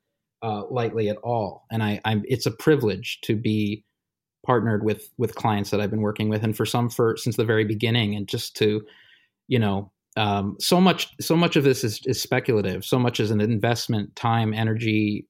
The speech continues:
um, that may not actually yield profit or, or even success. And sometimes it's, it's believing in someone and, and they may not hit, um, for, you know, a year or two or more down the road, but you saw it and you believed in them and you,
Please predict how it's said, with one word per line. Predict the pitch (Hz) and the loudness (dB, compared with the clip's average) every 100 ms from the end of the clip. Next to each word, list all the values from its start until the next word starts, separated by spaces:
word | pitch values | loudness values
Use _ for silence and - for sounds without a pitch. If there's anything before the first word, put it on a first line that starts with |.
| _ | _
um, | 107 104 98 - 95 _ | -6 -4 -4 -6 -10 _
that | 139 117 120 113 - - | -4 0 0 0 -6 -10
may | 160 131 123 127 | -2 2 4 4
not | 131 | 4
actually | 117 120 - 107 | 4 2 -2 -2
yield | 107 110 107 104 117 _ _ _ _ - _ _ _ _ _ | 0 0 0 -2 -8 _ _ _ _ -20 _ _ _ _ _
profit | 170 - 98 - - | 0 0 -2 -4 -2
or, | 113 113 107 107 | 0 2 2 0
or | 113 110 | 0 0
even | 113 110 | 0 -4
success. | 123 - 165 165 | -6 -4 -2 -2
And | 107 | -4
sometimes | 131 117 123 117 | -4 -4 -2 -2
it's, | 110 - - | -4 -6 -8
it's | 110 - | -8 -4
believing | 117 135 143 | 0 2 2
in | 135 | 0
someone | 127 127 123 | -2 -4 -2
and, | 120 110 - | -4 -6 -6
and | 107 | -4
they | 113 | -2
may | 117 117 | -2 0
not | 113 107 - | -2 -4 -4
hit, | 135 127 - _ _ - | 0 0 -2 _ _ -10
um, | 113 113 113 113 120 - | -4 -2 -2 -4 -6 -2
for, | 135 127 127 127 | 0 0 0 -2
you | 135 | -2
know, | 123 | 0
a | 117 | 0
year | 123 127 | 0 0
or | |
two | 123 135 131 | -2 0 0
or | |
more | 120 117 113 | 0 0 0
down | 117 113 | -2 -2
the | |
road, | 110 160 | 0 0
but | 131 - | 0 -4
you | 113 | -6
saw | 113 - 123 123 | -4 -2 0 0
it | |
and | 113 | -2
you | 107 | -4
believed | 107 113 127 | -4 -2 -2
in | 123 | -2
them | 120 117 113 | -2 -2 -2
and | 107 101 | -2 -4
you, | 101 98 | -6 -8